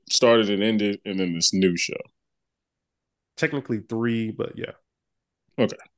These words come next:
Speaker 2: They got
Speaker 1: Three.
Speaker 2: him, they follow Naruto as a kid. He's, like, a teenager, like, twenty, I'll say, like, a teenager, twenty-year-old. And then now he's, like, an, a full-grown man.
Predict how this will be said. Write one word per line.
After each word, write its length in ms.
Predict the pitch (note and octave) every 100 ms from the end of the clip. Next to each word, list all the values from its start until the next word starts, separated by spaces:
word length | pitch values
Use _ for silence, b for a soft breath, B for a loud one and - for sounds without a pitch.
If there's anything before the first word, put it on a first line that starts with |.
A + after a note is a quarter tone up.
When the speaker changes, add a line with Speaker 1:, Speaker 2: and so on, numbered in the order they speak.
| -
Speaker 2:
They 80 | B2+
got 180 | A#2 A2+
Speaker 1:
Three. 80 |
Speaker 2:
him, 100 | A2+ G2
they 140 | A#2+
follow 240 | - C3+ A2
Naruto 300 | A2 G#2+ A2
as 120 | G2+
a 60 |
kid. 580 | G#2 D3+ D3 D3+ D3 D3 _ _ -
He's, 160 | G#2+
like, 180 | A2 G#2
a 120 | G#2 - _ _ _
teenager, 720 | - B2+ A#2 A#2 A2 A2+ G#2+
like, 260 | G#2 G2 G2+ _ _ _ _ _ _ -
twenty, 460 | - A#2 A2 G#2+ A2 -
I'll 120 | A#2
say, 140 | -
like, 140 | G#2+ G2+
a 40 |
teenager, 340 | G2+ A#2 G#2+ G2+
twenty-year-old. 640 | - G#2+ G2+ G#2 G#2 G#2 _ _ _ _ -
And 80 |
then 160 | A2 G2
now 280 | G#2 G2+ F#2+
he's, 440 | G2+ F#2+ F#2+ F#2
like, 240 | G2+ F#2+ -
an, 260 | G2+ F#2+ G2+ _ -
a 200 | - G2+
full-grown 540 | - A#2 G2+ G2+ F#2+
man. 380 | G2 F#2+ F#2+ F#2+